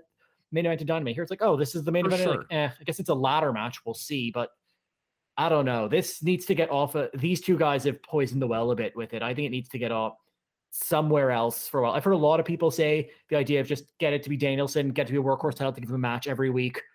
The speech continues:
Speaker 1: Doesn't need to be heel or face in that. It can be whatever. Just have him go in there, have him banger matches 'cause he is a big enough star to elevate that title. But if not him, somebody needs to come do that, I think, 'cause this is, this title is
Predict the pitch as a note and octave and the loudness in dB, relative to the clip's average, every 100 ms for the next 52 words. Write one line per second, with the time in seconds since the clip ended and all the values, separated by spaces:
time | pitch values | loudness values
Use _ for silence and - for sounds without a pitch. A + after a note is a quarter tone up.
0 | _ - F3 F#3+ F#3 F3+ F3 C#3+ F3 D#3+ | _ 0 4 6 6 4 2 2 2 4
1 | F3 E3 D#3+ E3 F3 E3+ E3 D#3+ D#3 D3 | 2 2 2 0 0 0 0 0 0 0
2 | D3 D#3+ F3+ C#3+ C#3 - _ - D3+ D#3 | 2 2 2 0 -4 -10 _ -4 -2 2
3 | D3 C#3+ D3 C3+ C#3 B2 C3+ C3+ B2+ C3 | 2 2 2 0 -2 0 0 0 -2 -4
4 | E3+ - A#2+ - C3+ B2+ - B2+ B2+ - | -6 -8 -12 -6 -4 -4 -4 -2 -4 -4
5 | C3 B2 B2 B2 A#2+ A#2+ C3 C3+ D3 F3+ | -4 -2 -2 0 -2 -2 -6 -4 -2 0
6 | C#3 - _ _ _ D3+ E3+ E3+ C#3 D#3 | 0 -2 _ _ _ -4 2 2 4 2
7 | F3+ F#3 _ - - D3 D3 A#2+ A2+ A2+ | 2 -2 _ -4 0 2 2 2 0 -4
8 | - A#2+ A2+ G2 F#2 F#2 F#2 F#2 - F#2+ | -6 -8 -6 -6 -8 -8 -6 -8 -10 -12
9 | F#2+ G#2+ A#2+ C3 B2+ A2+ G#2+ - - _ | -10 -8 -6 -4 -4 -4 -6 -10 -16 _
10 | _ _ _ - B2+ C3+ B2 A2+ A2 G2+ | _ _ _ -6 -4 -2 0 0 0 -4
11 | G2 - | -8 -14